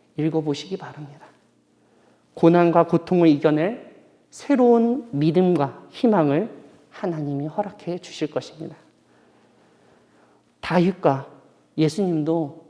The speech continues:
이 시편 이십이 편 말씀을 묵상하며 삶의 고통을 이겨냈습니다. 이번 주 고난 주간에 예수님의 고난을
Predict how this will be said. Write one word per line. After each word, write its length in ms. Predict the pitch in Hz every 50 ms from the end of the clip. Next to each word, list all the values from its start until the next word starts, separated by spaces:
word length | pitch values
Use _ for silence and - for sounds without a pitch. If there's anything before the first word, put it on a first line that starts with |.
| - _ _ _ _ _ _ -
이 180 | 196 190 214 208
시편 440 | 208 - 302 - - - 277 247 196
이십이 400 | 175 175 - - 214 196 190 -
편 300 | - - 190 185 202 196
말씀을 600 | 180 165 160 - - - 185 196 196 196 208 254
묵상하며 720 | 202 156 165 165 - - 233 233 220 175 165 156 143 143 - - - _ _ _ _ _ _ _ _ _
삶의 360 | - - - 247 226 214 208
고통을 580 | - - 143 - - 151 147 143 160 196 247 - - _
이겨냈습니다. 720 | - 151 143 143 - 190 180 160 131 - - 165 180 - _ _ _ _ _ _ _ _ _ _ _ _ _ _ _ _ _ _ _ _ _ -
이번 260 | 170 156 170 170 160
주 160 | - 175 170
고난 340 | 165 - 180 180 202 220 208
주간에 360 | 214 208 175 165 147 127 127 127 123 - - _ _ _ _ _ _ _ _ _ _ _ _ _ -
예수님의 460 | 139 160 165 - 196 180 170 170 160 165
고난을 580 | - 165 160 160 156 143 143 143 160 208 254